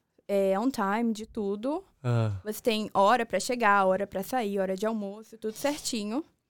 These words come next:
Speaker 1: E todos os dias você tem que escrever um pouco, porque eu tive que fazer um super resumão de, tipo assim, cinco páginas de como foi isso tudo. E eu fui
Speaker 2: Tipo um
Speaker 1: avaliada
Speaker 2: diário ali.
Speaker 1: nisso, sim. Um di-, é, realmente, diário de work experience que chama.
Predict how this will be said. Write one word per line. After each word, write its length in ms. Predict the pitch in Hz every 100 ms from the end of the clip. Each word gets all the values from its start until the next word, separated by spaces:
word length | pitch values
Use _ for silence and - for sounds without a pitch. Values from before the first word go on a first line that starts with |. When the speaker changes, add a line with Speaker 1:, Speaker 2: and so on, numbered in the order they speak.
| _ _ _ -
Speaker 1:
E 80 | 247
todos 360 | 285 262 269
os 120 | 311
dias 200 | 262 277
você 200 | 262 262
tem 120 | 269 262
que 60 |
escrever 360 | - 269 269 254
um 60 | 247
pouco, 280 | 247 226 220
porque 160 | 220
eu 60 | 233
tive 180 | 233 -
que 60 |
fazer 180 | - 240
um 60 | 240
super 260 | - 269
resumão 400 | 311 294 262 233
de, 100 | 254
tipo 140 | 240 254
assim, 160 | 254
cinco 340 | 233 - 269 -
páginas 760 | - 220 220 247 294 320 - -
de 160 | 226
como 320 | 269 269 277 370
foi 340 | - 277 277
isso 220 | 254 - _
tudo. 400 | 240 220 208 208 _ _ _ _
E 40 | 233
eu 60 |
fui 160 | 226 254
Speaker 2:
Tipo 80 | 247
um 80 | 240
Speaker 1:
avaliada 320 | 226 - 247
Speaker 2:
diário 360 | 131 117 113
ali. 260 | 110 110 101
Speaker 1:
nisso, 100 | -
sim. 340 | - 262 220 214
Um 40 |
di-, 160 | 233 285
é, 240 | - 269 233
realmente, 440 | - 302 349 254 226
diário 320 | 247 233 254
de 80 | 262
work 240 | 262 269
experience 520 | 285 - 247 214 202
que 100 | -
chama. 320 | 226 196 185